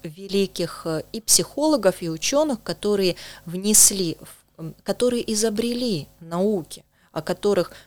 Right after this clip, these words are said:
мы знаем сегодня, и которые позже передались в греческий мир, и, э, в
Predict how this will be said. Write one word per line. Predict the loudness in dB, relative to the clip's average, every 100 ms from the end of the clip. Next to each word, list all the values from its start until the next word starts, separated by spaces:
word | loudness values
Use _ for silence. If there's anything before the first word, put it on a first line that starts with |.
| _
мы | -2 2
знаем | 4 6 4 4
сегодня, | 2 2 -4 -4 -4
и | -4
которые | -6 0 2 2 2 2 2 2 0 -16 -20 _ _ _ _ -20 _ _ -12
позже | 0 4 6 6 2
передались | -2 -2 2 2 4 4 2
в | 0 -4
греческий | -2 0 2 4 4 2 0 -4 -4 -10
мир, | -2 2 2 -2 -14 -20 _ -6
и, | 0 2 4
э, | 2 2 -4 -6
в | -4 -2